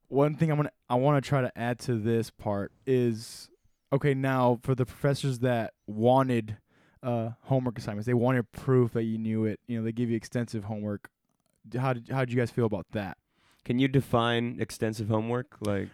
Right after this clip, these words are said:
Speaker 1: Oh, okay. Well, okay. The, the subject matter is ha-, like, proving your work, proving, like, what you know through homework. Maybe I, I don't think extensive homework is maybe the right word, but maybe those professors that gave you homework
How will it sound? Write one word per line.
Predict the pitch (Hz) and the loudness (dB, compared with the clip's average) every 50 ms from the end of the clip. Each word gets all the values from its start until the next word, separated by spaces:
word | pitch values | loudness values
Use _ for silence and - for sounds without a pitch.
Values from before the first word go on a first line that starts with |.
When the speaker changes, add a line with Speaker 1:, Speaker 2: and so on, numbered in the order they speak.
| - - | 2 4
Speaker 1:
Oh, | 196 202 196 - | 6 6 6 4
okay. | - 165 156 151 139 123 - _ - | 2 2 2 2 0 0 -4 _ 4
Well, | 180 190 190 170 - - - - - - _ _ _ _ _ _ _ _ - | 6 6 6 6 4 -2 -20 -20 -20 -20 _ _ _ _ _ _ _ _ 4
okay. | - 180 - 180 | 4 6 6 6
The, | 165 147 165 151 - _ _ _ | 6 6 6 4 2 _ _ _
the | - 151 156 151 135 - _ _ _ _ _ _ _ _ _ _ _ | 2 4 4 4 4 0 _ _ _ _ _ _ _ _ _ _ _
subject | - - - 190 190 208 170 | -2 4 6 6 6 6 4
matter | 190 185 190 190 190 190 160 - _ - | 4 4 6 6 4 4 2 -2 _ 0
is | 151 151 147 135 120 - - - _ _ _ _ _ _ _ _ _ _ _ _ - | 2 2 2 2 0 -4 -10 -18 _ _ _ _ _ _ _ _ _ _ _ _ -8
ha-, | - 147 147 - - | -4 -4 -4 -2 0
like, | 147 143 - - | -2 -2 -2 2
proving | - 170 185 190 185 170 175 175 175 170 170 170 165 160 - - _ _ _ _ _ _ _ _ _ _ _ _ _ _ _ _ _ _ _ - | 6 10 10 12 12 10 8 6 6 4 2 -2 -4 -8 -12 -18 _ _ _ _ _ _ _ _ _ _ _ _ _ _ _ _ _ _ _ 4
your | 135 139 139 127 | 6 8 8 8
work, | 123 127 127 117 107 - - - _ _ _ _ _ _ | 8 6 6 4 4 0 -6 -20 _ _ _ _ _ _
proving, | - - 165 160 160 151 165 160 160 156 156 156 | 2 6 6 8 8 6 6 4 4 2 0 0
like, | 147 139 131 - _ _ _ - | 0 -2 -2 -4 _ _ _ 4
what | 147 143 - - | 6 6 6 4
you | 135 | 0
know | 131 127 123 120 117 _ - | 2 4 4 2 2 _ 4
through | - 151 175 165 | 8 10 12 12
homework. | 143 147 135 123 117 107 107 104 - - - | 10 8 4 4 2 0 -4 -4 -8 -6 0
Maybe | 139 165 185 190 | 2 2 2 2
I, | 120 131 - - _ - - - - | 0 -2 -10 -10 _ -20 -10 0 4
I | 170 | 6
don't | 185 196 | 6 8
think | 175 208 185 | 8 6 4
extensive | - - - - 165 160 135 151 131 | 4 0 2 2 2 4 4 2 2
homework | 131 139 131 131 127 117 | 2 4 4 4 4 4
is | 131 120 113 - - - _ _ _ _ _ _ - | 2 2 2 -2 -8 -14 _ _ _ _ _ _ 0
maybe | 135 151 156 156 170 | 4 6 8 10 10
the | 160 | 10
right | 139 139 143 147 | 10 10 8 8
word, | 170 175 143 | 8 8 8
but | 160 156 | 8 6
maybe | 147 165 180 185 202 | 6 8 8 8 10
those | 165 175 175 143 | 10 10 8 8
professors | - 151 143 160 143 | 6 2 2 2 2
that | 135 135 117 | 2 0 0
gave | 104 120 139 147 147 | 0 0 2 4 4
you | 156 139 | 4 4
homework | 151 151 156 165 170 175 - | 4 4 4 4 4 2 2